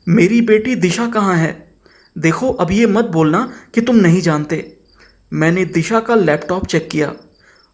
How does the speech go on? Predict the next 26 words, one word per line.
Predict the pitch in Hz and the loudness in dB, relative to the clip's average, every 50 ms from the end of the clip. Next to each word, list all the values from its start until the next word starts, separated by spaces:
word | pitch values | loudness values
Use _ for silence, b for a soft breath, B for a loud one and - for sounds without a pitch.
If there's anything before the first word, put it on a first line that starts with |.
| _ - | _ -6
वो | 160 196 226 | -4 -2 -2
फ्रेंड्स | 226 - - 160 156 156 151 151 | -2 -2 -2 0 0 0 -2 -4
बुक | 165 226 233 226 220 | -4 -4 -2 -2 -2
पर | 233 254 B B B B B B - | -2 -2 B B B B B B 0
तुम्ही | 190 175 180 220 233 | 2 4 4 4 2
से | 233 247 254 | 2 0 0
बातें | 180 170 156 160 160 208 214 | 0 0 0 0 0 -2 -2
करती | 214 196 160 143 - 180 165 | 0 0 -2 -2 -2 -4 -4
थी | - 165 160 143 - - - _ _ b b b b b b - | -4 -4 -6 -8 -10 -14 -20 _ _ b b b b b b -4
और | - 233 254 240 - | -2 -2 -2 -2 -4
आखिरी | 151 160 160 - - 233 240 | -4 -6 -6 -6 -6 -6 -2
बार | 208 226 233 240 | -2 0 0 -2
तुम्ही | 233 233 185 165 165 185 220 226 | 0 0 0 0 2 2 2 2
ने | 226 233 | 2 2
मेरी | 233 196 180 180 208 196 | 2 2 0 0 -2 -2
बच्ची | 165 160 160 - - 233 233 | -2 -2 -2 -2 -4 -6 -6
को | 233 175 196 254 B B B B B B | -2 -2 -4 -4 B B B B B B
मिलने | 170 160 160 160 160 170 202 226 | -2 0 2 2 2 2 0 -2
के | 226 233 165 | 0 -2 -2
लिए | 147 151 190 240 | -2 -2 -2 -2
बुलाया | 202 175 165 160 160 151 156 | 0 0 0 2 2 0 0
था। | 156 160 156 139 135 - - _ _ _ _ b b b b b b b | -2 -4 -6 -8 -10 -12 -18 _ _ _ _ b b b b b b b
उसके | - 202 - - 254 247 | -4 -4 -4 -2 -2 -2
बाद | 180 165 160 175 214 233 | 0 0 0 0 0 -2
से | 233 - 254 254 | -4 -4 -4 -2
वो | 247 202 208 240 | -2 0 0 0